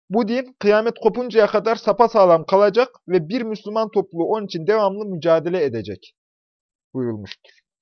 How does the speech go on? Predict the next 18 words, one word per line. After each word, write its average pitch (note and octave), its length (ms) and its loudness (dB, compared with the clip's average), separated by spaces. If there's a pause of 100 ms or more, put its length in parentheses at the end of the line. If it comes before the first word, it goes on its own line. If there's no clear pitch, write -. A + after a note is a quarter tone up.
(380)
Sa'd A3+ 340 6
bin A#3+ 100 -4
Ebi A3+ 240 -2
Vakkas A3+ 420 2
radıyallahu F3+ 680 6
anh'ın F3 220 -2
farklı G3+ 380 4
ifadelerle F#3 640 2
rivayet D3+ 380 2
ettiği D3+ 380 -4
iki F#3+ 200 0
hadiste D#3 400 0
şu F#3+ 180 -8
şekilde F3 400 -2
gelmiştir. C3+ 640 -4 (1000)
"Kıyamet A3 420 2
gününe A3+ 220 -4
kadar G#3 340 4